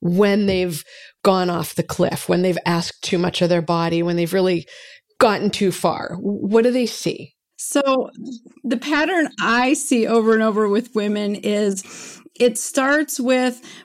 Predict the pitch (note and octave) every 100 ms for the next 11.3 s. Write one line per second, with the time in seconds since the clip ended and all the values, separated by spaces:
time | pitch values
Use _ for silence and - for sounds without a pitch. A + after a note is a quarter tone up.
0 | - - A3+ A#3+ A3+ B3+ A#3+ G3+ F3+ -
1 | F#3 - - - - G#3 A#3+ A3+ C4 B3+
2 | A#3+ A#3 A#3 A3+ G#3+ A#3 A3 A3 - A#3+
3 | A#3 A3 G3+ A#3 C4 B3 - G3+ - -
4 | A1+ - G3+ - B3 C4 B3+ - B3 A#3+
5 | A#3+ A#3 B3+ B3 A3+ G#3 F#3+ - G#3+ G3
6 | F#3+ F#3+ F3+ F#3 F#3+ - A3+ B3 B3+ C4
7 | B3+ B3+ B3 - G#3 G3+ F#3+ F#3 F3+ F3+
8 | G3+ A#3 B3+ C4 C4 A#3+ A#3+ B3 A#3+ A#3
9 | A#3 A3+ - - G3 - F#3 G3+ G#3 A3+
10 | C4 C4 B3 A#3+ A#3+ A#3+ A#3+ G3+ G#3+ G3
11 | G3 G3